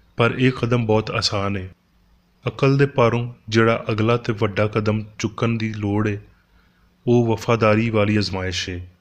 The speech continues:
ਯਾਨੀ ਇਸਲਾਹ। ਇੱਥੇ ਤੀਕਰ ਸਾਨੂੰ ਹਾਲਾਤ ਦੇ ਦਬਾਅ ਵਿੱਚ ਰੱਖਿਆ ਜਾਂਦਾ ਹੈ।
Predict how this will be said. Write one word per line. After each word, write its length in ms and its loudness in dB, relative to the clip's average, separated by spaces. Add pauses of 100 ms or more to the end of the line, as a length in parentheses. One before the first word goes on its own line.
(540)
ਯਾਨੀ 240 2
ਇਸਲਾਹ। 480 -6 (920)
ਇੱਥੇ 260 0
ਤੀਕਰ 320 0
ਸਾਨੂੰ 440 0
ਹਾਲਾਤ 340 2
ਦੇ 160 0
ਦਬਾਅ 280 2
ਵਿੱਚ 220 -2
ਰੱਖਿਆ 300 -6
ਜਾਂਦਾ 340 -4
ਹੈ। 280 -8